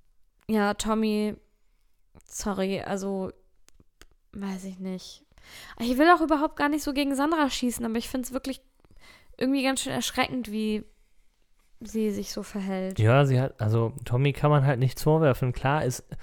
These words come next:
Speaker 2: finde ich, seine Einstellung teilweise hier und da auch ein bisschen fragwürdig. Gerade am Anfang, <coughs> ich weiß noch, wie wir uns über
Speaker 1: Ja.
Speaker 2: diese Abendszene aufgeregt haben, dass er sich darüber so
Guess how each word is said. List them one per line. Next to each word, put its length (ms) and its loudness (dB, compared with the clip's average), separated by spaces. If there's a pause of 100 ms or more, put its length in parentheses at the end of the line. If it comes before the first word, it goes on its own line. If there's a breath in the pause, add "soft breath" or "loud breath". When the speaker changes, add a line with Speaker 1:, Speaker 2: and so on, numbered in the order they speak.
(120 soft breath)
Speaker 2:
finde 240 4
ich, 80 2
seine 220 4
Einstellung 420 2
teilweise 440 2
hier 100 4
und 100 0
da 120 2
auch 160 2
ein 60 2
bisschen 220 4
fragwürdig. 680 0 (380 soft breath)
Gerade 260 6
am 100 4
Anfang, 480 4 (180)
<coughs> 160 -10
ich 180 0
weiß 180 0
noch, 100 4
wie 160 4
wir 80 6
uns 180 2
über 160 2
Speaker 1:
Ja. 220 6
Speaker 2:
diese 120 0
Abendszene 760 2 (440 soft breath)
aufgeregt 520 2
haben, 160 0
dass 100 -4
er 160 -2
sich 120 0
darüber 320 0
so 220 0